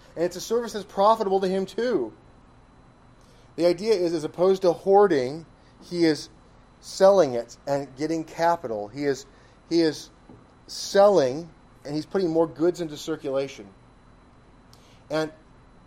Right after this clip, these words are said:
in the selling, he profits. So when you do work and you sell it, right, it's a good work. Doing profitable work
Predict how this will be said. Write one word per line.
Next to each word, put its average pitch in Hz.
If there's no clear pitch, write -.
in 214
the 208
selling, 175
he 214
profits. 208
So 170
when 175
you 180
do 185
work 214
and 165
you 156
sell 196
it, -
right, 147
it's 165
a 170
good 160
work. 170
Doing 208
profitable 196
work 175